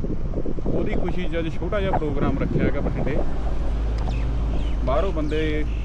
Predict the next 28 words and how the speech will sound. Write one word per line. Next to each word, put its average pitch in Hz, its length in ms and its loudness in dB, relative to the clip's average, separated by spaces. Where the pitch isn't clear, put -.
ਵੀ 165 80 -2
ਬੁਲਾਏ 139 380 -2
ਆ 139 80 -2
ਕਾਫੀ 139 420 -2
ਤੇ 120 420 0
ਆਪਣੇ 151 260 0
ਮੈਂਬਰ 139 300 0
ਤਾਂ 131 140 -2
ਹੈਗੇ 127 240 0
ਹੀ 139 100 0
ਆ। 143 60 2
ਸੋ 147 220 0
ਉਸੇ - 100 2
ਪ੍ਰੋਗਰਾਮ 151 420 0
'ਤੇ 147 80 -2
ਚੱਲੇ 139 300 0
ਆ। 151 80 2
ਸੋਚਿਆ - 280 0
ਵੀ - 100 2
ਚੱਲ - 180 2
ਅੱਜ, - 120 0
ਪਹਿਲਾਂ - 200 0
ਤਾਂ 170 100 -2
ਪ੍ਰੋਗਰਾਮ 156 400 0
ਸੀਗਾ 170 220 0
ਵੀ 170 100 0
ਸਾਰੇ 143 280 0
ਕਾਰਾਂ, 139 480 0